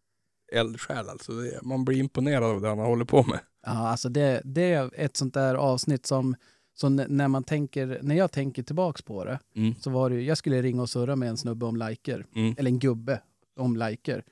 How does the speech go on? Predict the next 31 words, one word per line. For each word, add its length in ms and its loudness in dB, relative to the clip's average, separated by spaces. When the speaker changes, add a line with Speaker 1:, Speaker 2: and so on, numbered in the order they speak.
Speaker 1:
Mm. 220 0
Speaker 2:
Visste 400 -2
ingenting 560 0
om 160 -12
han. 240 -10
Speaker 1:
Nej. 140 -4
Speaker 2:
Visst, 200 -2
alltså 240 0
du 120 -2
vet, 340 -2
och 80 -8
så 60 -2
man 180 2
bara, 140 -4
tja. 220 -2
Och 140 0
det, 260 4
det 180 4
är 40 6
alltid, 240 2
det 60 4
är 40 2
ganska 220 0
spännande. 460 0
Man 200 2
vet 300 0
inte 180 0
Speaker 1:
Mm. 20 0
Speaker 2:
riktigt 260 -2
vad 200 4
man, 360 2